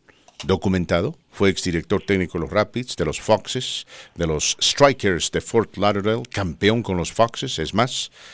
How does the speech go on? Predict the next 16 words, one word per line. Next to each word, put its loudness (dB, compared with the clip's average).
uno -2
de -2
sus -4
jugadores, -2
ex -2
zaguero -2
central 0
de -4
los -6
Foxes, -6
con -2
el -6
cual 2
él 0
salió -2
campeón, -6